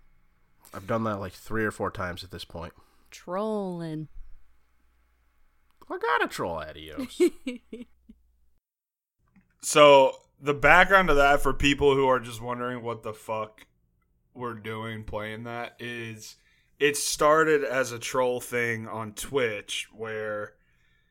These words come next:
Speaker 3: uh, some, I don't know how they were doing it, but basically they would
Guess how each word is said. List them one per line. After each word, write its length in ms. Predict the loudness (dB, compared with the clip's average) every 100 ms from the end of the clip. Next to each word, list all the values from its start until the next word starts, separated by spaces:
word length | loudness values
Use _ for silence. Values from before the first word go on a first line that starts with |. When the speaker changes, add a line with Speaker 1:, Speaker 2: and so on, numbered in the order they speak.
| _ _
Speaker 3:
uh, 400 | -10 -8 -10 -12
some, 440 | -12 -4 -4 -4 -8
I 120 | -6 -6
don't 120 | -4
know 120 | -2
how 220 | 0 2
they 60 | 0
were 140 | -2 -4
doing 300 | -8 -8 -10
it, 160 | -10
but 160 | -12 -2
basically 840 | -2 -2 -4 -2 -2 -2 -8 -12 _ _ _ _
they 160 | -4
would 560 | -4 -4 -2 -2 -4